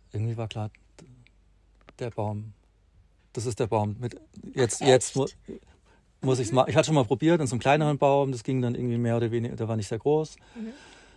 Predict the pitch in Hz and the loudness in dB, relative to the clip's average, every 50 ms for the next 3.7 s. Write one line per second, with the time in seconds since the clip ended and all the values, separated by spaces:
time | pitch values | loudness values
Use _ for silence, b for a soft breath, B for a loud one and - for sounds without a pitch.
0 | B - - - 117 117 123 - 123 117 113 101 - 117 110 110 104 - - 139 | B -6 -2 0 0 0 0 0 -2 -2 -2 -2 -2 -2 -2 -2 -4 -4 -2 -2
1 | 147 165 165 170 175 165 _ _ _ - 233 208 202 262 294 _ _ - _ _ | -2 0 -2 -2 -4 -6 _ _ _ -12 -12 -12 -12 -12 -16 _ _ -20 _ _
2 | - b b b b b b b _ _ _ _ - 226 139 120 120 117 117 123 | -20 b b b b b b b _ _ _ _ -10 -6 -4 -2 -2 -2 -2 -2
3 | 123 123 120 120 135 127 107 117 113 - 117 104 - | -4 -4 -6 -6 -8 -8 -8 -8 -6 -8 -10 -12 -14